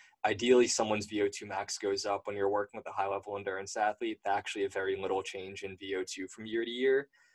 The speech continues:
But what I'd want to see is on that key workout that they're running at a faster speed than they did the previous season. But I also want to see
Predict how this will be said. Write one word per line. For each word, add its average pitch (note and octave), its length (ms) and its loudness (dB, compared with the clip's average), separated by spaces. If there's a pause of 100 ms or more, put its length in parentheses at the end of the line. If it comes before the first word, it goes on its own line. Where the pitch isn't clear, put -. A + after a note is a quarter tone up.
(300)
But A2+ 60 2
what A2+ 120 2
I'd G#2+ 180 6
want A2 280 0
to G#2 100 -10
see A2+ 260 -6
is G#2+ 180 -4
on G#2 140 -2
that G2+ 220 -6
key B2 280 -2
workout C#3 640 4
that A#2+ 100 -2
they're G#2 200 8
running A2 360 6
at - 120 2
a G2 40 2
faster G#2 460 4
speed G#2+ 720 0
than G2+ 100 0
they F#2+ 140 2
did G2+ 180 4
the G2+ 60 2
previous G2 460 2
season. B2+ 440 0 (640)
But A2 100 6
I G#2 100 8
also A#2 400 6
want G#2 240 4
to G#2 80 0
see A2 460 0